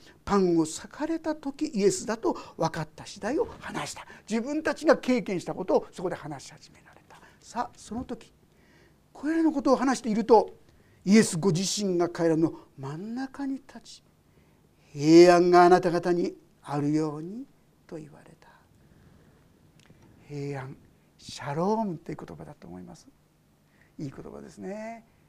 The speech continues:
「平安があなた方にあるように」。私、ある時、時ですね、教会のご挨拶、「このシャロームにしましょうか」なんてですね、ちょっと言ったことがあったんですが、簡単に蹴られちゃったんですけど。<laughs> シャローム、いい言葉ですね。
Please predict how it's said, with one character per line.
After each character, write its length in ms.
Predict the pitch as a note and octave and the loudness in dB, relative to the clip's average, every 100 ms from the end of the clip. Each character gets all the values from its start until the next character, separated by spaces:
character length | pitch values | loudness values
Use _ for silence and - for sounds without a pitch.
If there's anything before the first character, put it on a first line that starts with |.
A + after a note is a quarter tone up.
| _ _ _ - | _ _ _ -18
「平 360 | C3 C#3 D3+ | -12 -8 -6
安 120 | D#3 D#3+ | -6 -6
が 140 | E3 | -6
あ 40 | |
な 120 | D#3+ E3+ | -6 -8
た 100 | G3 | -12
方 180 | G3 | -12
に 120 | F#3+ F#3+ | -10 -8
あ 100 | G#3 | -8
る 80 | |
よ 160 | B3 A3+ | -10 -12
う 40 | G#3 | -14
に」。 80 | A3 _ _ _ _ _ - - | -20 _ _ _ _ _ -20 -18
私、 240 | - - | -12 -8
あ 60 | D#3 | -6
る 80 | E3 | -6
時、 240 | C#3+ D#3+ _ - | -10 -14 _ -18
時 180 | C#3+ | -16
で 80 | - | -18
す 80 | - | -16
ね、 220 | F#3 E3 - _ | -14 -14 -18 _
教 160 | - E3+ | -10 -4
会 140 | G#3 | -4
の 80 | G#3 | 0
ご 100 | G#3 | -2
挨 40 | |
拶、 300 | A3 G3 E3 - - | -2 -8 -16 -20 -20
「こ 120 | D#3+ | -18
の 40 | |
シ 120 | D3+ - | -14 -10
ャ 80 | |
ロ 100 | D3 | -4
ー 40 | A3 | -4
ム 80 | E4+ | -4
に 40 | |
し 100 | A3+ | -6
ま 120 | G#3+ | -6
し 80 | E3 | -4
ょ 60 | F3+ | -4
う 20 | |
か」 140 | D3 | -6
な 100 | C#3 | -10
ん 40 | D3+ | -12
て 80 | |
で 80 | - | -10
す 40 | F#3+ | -10
ね、 80 | |
ち 80 | - | -10
ょ 20 | |
っ 40 | A#3 | -8
と 100 | G#3 | -6
言 40 | |
っ 40 | E3 | -4
た 80 | |
こ 80 | F3 | -6
と 80 | F3 | -6
が 60 | F3 | -12
あ 20 | |
っ 20 | |
た 100 | - | -14
ん 40 | D#3+ | -16
で 80 | |
す 80 | - | -16
が、 100 | F#3 - - | -18 -18 -20
簡 180 | - D#3+ | -14 -12
単 120 | F3+ | -10
に 80 | F3 | -10
蹴 100 | D#3+ | -8
ら 100 | E3+ | -8
れ 80 | E3+ | -8
ち 80 | E3+ | -8
ゃ 40 | |
っ 20 | |
た 140 | E3 - | -6 0
ん 20 | |
で 80 | A#3 | 2
す 80 | F#3+ | 4
け 80 | G4 | 4
ど。 200 | A#3+ - C#5 - - - - | 2 0 -8 -10 -14 -16 -20
<laughs> 640 | - G4+ - B3+ - - _ | -14 -14 -14 -20 -20 -20 _
シ 160 | - - | -20 -20
ャ 80 | |
ロ 80 | C3 | -12
ー 180 | D#3 D#3 | -8 -8
ム、 340 | D3 - - D3+ | -10 -20 -14 -12
い 40 | |
い 20 | |
言 240 | C3+ F3 F3 | -12 -12 -14
葉 80 | |
で 40 | E3 | -16
す 120 | - | -14
ね。 320 | G#3+ B3+ D4 | -10 -10 -10